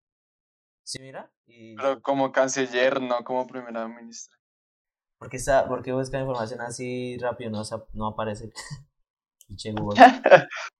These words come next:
Speaker 2: Sí, pero bueno, o sea, ¿ustedes qué creen que es la razón para que Putin haga eso? Yo creo que apost-, llegó una mañana y apostó como con un amigo como,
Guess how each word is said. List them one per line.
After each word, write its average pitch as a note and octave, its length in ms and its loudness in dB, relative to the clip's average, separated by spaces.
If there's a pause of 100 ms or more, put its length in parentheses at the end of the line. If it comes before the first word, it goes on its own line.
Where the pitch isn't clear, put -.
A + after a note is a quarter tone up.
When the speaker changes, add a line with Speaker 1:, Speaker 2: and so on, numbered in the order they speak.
(560)
Speaker 2:
Sí, C#3+ 220 -2
pero D3 460 2
bueno, F3 480 2
o E3 60 -2
sea, E3+ 380 6
¿ustedes F3+ 400 -2
qué F#3+ 120 -8
creen G3 260 0
que G3 120 -4
es E3+ 60 -2
la D3+ 120 6
razón D#3+ 420 0
para C#3+ 220 0
que D3 160 -20
Putin C3+ 320 -10
haga A#2 240 -4
eso? - 180 -20 (540)
Yo D3 180 -4
creo F3 180 0
que F3 140 -4 (260)
apost-, D3+ 460 2 (180)
llegó C#3+ 440 -2
una D#3 180 -2
mañana D#3 420 -2
y E3+ 40 2
apostó C3+ 540 -2
como C#3 220 -10
con C#3+ 140 -10
un C3 140 -6
amigo B2+ 320 -6
como, B2+ 480 -4